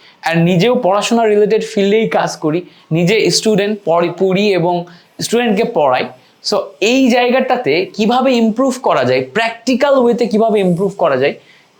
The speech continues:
আমি সেই বিষয় নিয়ে একটু অ্যানালাইসিস করে তোমাদের জন্য একটা শর্ট ভিডিও বানানোর ট্রাই করবো আজকে। এই ভিডিওতে আমি তোমাদেরকে একটা হ্যাবিট কিভাবে তুমি ডেভেলপ করবা পড়াশোনার, তার একটা কমপ্লিট ধারণা দিব।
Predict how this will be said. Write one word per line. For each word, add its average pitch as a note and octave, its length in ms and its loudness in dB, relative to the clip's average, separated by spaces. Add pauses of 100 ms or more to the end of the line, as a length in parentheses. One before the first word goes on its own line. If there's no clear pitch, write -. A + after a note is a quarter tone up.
(160)
আমি B3 220 0
সেই B3+ 320 0
বিষয় B3 340 2
নিয়ে B3 160 2
একটু B3 160 -2
অ্যানালাইসিস A3 540 0
করে F3+ 200 0
তোমাদের F3+ 340 0
জন্য G#3 180 0
একটা C4+ 280 -2 (220)
শর্ট F#3 420 0
ভিডিও F3 300 2
বানানোর F#3+ 280 0
ট্রাই B2+ 260 -4
করবো G#2+ 240 -2
আজকে। - 260 -10 (640)
এই C4+ 200 0
ভিডিওতে G3+ 600 2
আমি F3+ 160 0
তোমাদেরকে F#3+ 600 -2
একটা A#3+ 340 -2 (200)
হ্যাবিট G3+ 640 0
কিভাবে A#3+ 300 0
তুমি A3+ 160 0
ডেভেলপ E3+ 360 0
করবা D3 300 0
পড়াশোনার, C#3 480 -2 (340)
তার F#3+ 160 0
একটা B3+ 160 -2
কমপ্লিট G3+ 640 0
ধারণা C3+ 400 0
দিব। F#2+ 140 -6